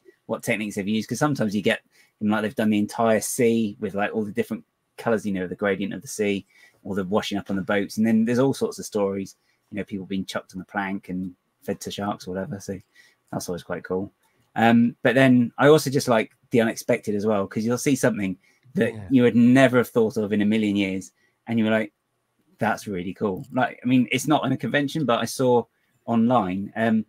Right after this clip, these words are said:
Speaker 1: someone had made, like, a Galax-, Galaxy Explorer ship, and they had a human-sized Lego mug in the middle. So that was, <laughs> it was just,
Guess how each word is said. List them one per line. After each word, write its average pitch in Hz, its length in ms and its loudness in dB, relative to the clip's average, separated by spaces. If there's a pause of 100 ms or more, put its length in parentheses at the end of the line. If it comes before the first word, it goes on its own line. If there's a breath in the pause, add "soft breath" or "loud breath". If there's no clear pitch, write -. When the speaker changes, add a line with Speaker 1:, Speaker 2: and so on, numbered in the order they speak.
(160)
Speaker 1:
someone 123 280 0
had 113 120 0
made, 117 340 0
like, 110 160 -6
a 104 40 -10
Galax-, 117 420 -2 (260)
Galaxy 127 340 -2
Explorer 117 420 0
ship, - 340 -10 (300)
and 113 100 -4
they 113 40 -2
had 110 360 0 (220)
a 107 160 -2
human-sized 110 840 2
Lego 117 280 4
mug 113 340 4
in 117 100 -2
the 117 60 2
middle. 107 340 0 (680)
So 117 240 4
that 120 120 2
was, 127 180 2
<laughs> - 160 2
it - 160 -2
was 247 160 0
just, - 300 0